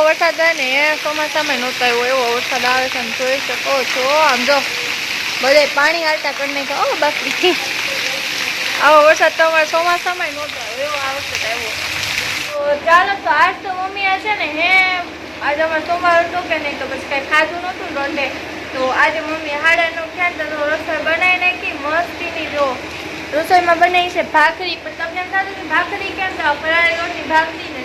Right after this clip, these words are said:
ચા બનાવી છે. તો ચાલો બધા રાતનું ડિનર કરવા,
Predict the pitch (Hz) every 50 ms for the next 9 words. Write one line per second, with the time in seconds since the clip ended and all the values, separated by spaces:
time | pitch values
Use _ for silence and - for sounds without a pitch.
0 | 247 - 294 302 311 311 302 320 330 339 359 359 370 370 370 - - 392 381 381
1 | 381 - - - - - - - - - 285 269 262 262 262 254 320 320 339 359
2 | 349 349 349 349 339 320 294 - - - - - - - - 285 294 320 320 320
3 | 320 294 285 277 277 269 262 254 311 320 349 370 370 359 359 370 359 359 370 370
4 | 359 359 349 339